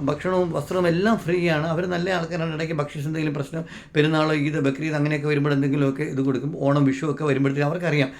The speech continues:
അവർ അതിനൊക്കെ അനുസരിച്ചിട്ട് വിലാസിനിക്ക് പണം കൊടുക്കും. കാരണം അവരുടെ വീട്ടിലൊരു അംഗത്തെ പോലെയാണ് ഈ വിലാസിനി. അങ്ങനെ, ഏഹ്, ഓരോ കാര്യങ്ങളും വിലാസിനിക്ക് പ്രായത്തിൻ്റെ അസുഖങ്ങളൊന്നും നീണ്ട ഇത്രയും വർഷങ്ങളായി വിദേശത്താണ്, മക്കളുടെ കൂടെ ജീവിക്കണമെന്നുണ്ട്, കുഞ്ഞുമക്കളെ താലോലിക്കണമുണ്ട്, അതിനൊന്നും സമയം കിട്ടും, അതിനൊന്നും ആ മക്കൾ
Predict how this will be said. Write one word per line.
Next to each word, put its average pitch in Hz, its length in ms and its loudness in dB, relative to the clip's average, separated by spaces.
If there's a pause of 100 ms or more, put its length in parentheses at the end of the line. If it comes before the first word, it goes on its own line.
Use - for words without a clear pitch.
(220)
അവർ 208 160 2
അതിനൊക്കെ 202 420 -2
അനുസരിച്ചിട്ട് 185 440 -2
വിലാസിനിക്ക് 165 480 -4
പണം 131 240 2
കൊടുക്കും. 90 280 -6 (340)
കാരണം 240 300 4
അവരുടെ 233 200 2
വീട്ടിലൊരു 202 280 2
അംഗത്തെ 180 400 0
പോലെയാണ് 139 380 0 (100)
ഈ 110 100 -4
വിലാസിനി. 104 420 -4 (380)
അങ്ങനെ, 240 260 2 (380)
ഏഹ്, 160 320 2 (180)
ഓരോ 226 220 6 (160)
കാര്യങ്ങളും 202 360 2
വിലാസിനിക്ക് 185 500 -4
പ്രായത്തിൻ്റെ 170 480 2
അസുഖങ്ങളൊന്നും 175 520 -2
നീണ്ട 165 240 0
ഇത്രയും 175 280 -2
വർഷങ്ങളായി 170 440 -2
വിദേശത്താണ്, 165 480 -2
മക്കളുടെ 151 300 -4
കൂടെ 160 180 0
ജീവിക്കണമെന്നുണ്ട്, 156 540 -2
കുഞ്ഞുമക്കളെ 151 460 -2
താലോലിക്കണമുണ്ട്, 151 600 -2 (440)
അതിനൊന്നും 226 500 4
സമയം 220 300 2
കിട്ടും, 196 160 0
അതിനൊന്നും 220 340 2
ആ - 20 -2 (260)
മക്കൾ 226 180 -4